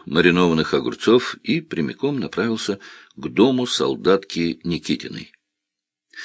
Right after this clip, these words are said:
Снег яростно скрипел под унтами, был двадцатиградусный мороз — Изо рта человека вырывался пар.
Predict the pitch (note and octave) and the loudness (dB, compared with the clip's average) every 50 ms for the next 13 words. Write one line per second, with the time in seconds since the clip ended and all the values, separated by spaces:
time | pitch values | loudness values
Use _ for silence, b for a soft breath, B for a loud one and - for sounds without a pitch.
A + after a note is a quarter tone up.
0 | B B B B - - - F#2 G#2 A2 A2+ - E2+ F2+ A2+ A#2 A2 - - - | B B B B -2 0 2 2 2 2 2 2 4 4 6 6 4 2 -2 -4
1 | G2 F#2+ - - D#2 D#2 D#2+ - F#2+ G2+ G#2 F#2+ F#2 - - D#2 D#2 - - - | -4 -4 -4 -4 -4 -4 -2 2 4 4 4 4 2 -2 -4 -4 -4 -6 -8 -8
2 | - - - - _ _ A2 C3 C3+ B2 A#2 - A2+ A#2+ A#2+ A2+ b b b b | -8 -8 -10 -14 _ _ 2 4 4 4 4 4 4 4 4 2 b b b b
3 | b b b b b b b b b _ F#2 - C3 C#3 C3+ B2 A#2 F#2+ E2+ - | b b b b b b b b b _ 0 2 4 4 4 4 2 -2 -6 -8
4 | - D#2+ D#2 D2+ - - - E2+ D2 A#1+ B1+ F2 E2 C2 - - - D2 C2+ B1+ | -6 -6 -4 -4 -4 -4 -4 -4 -4 2 4 4 4 4 0 -4 -6 -6 -6 -6
5 | A#1+ C2+ E2+ A#2+ B2 - - - - _ _ _ b b b b b b _ D#2 | -2 0 2 2 2 0 -2 -6 -8 _ _ _ b b b b b b _ -2
6 | D#2+ D#2+ F2 E2 - - A2+ G#2+ - - F2+ F#2+ G#2+ A2+ G#2 - - D2+ C2+ C2+ | 2 2 2 2 4 4 4 4 4 4 4 6 6 4 4 4 2 2 2 2
7 | D#2+ D2+ D2 C#2+ C#2 - - D#2+ - - F#2+ G2 G#2+ G2+ - | 2 4 4 2 2 0 -4 -6 -4 0 2 2 2 2 0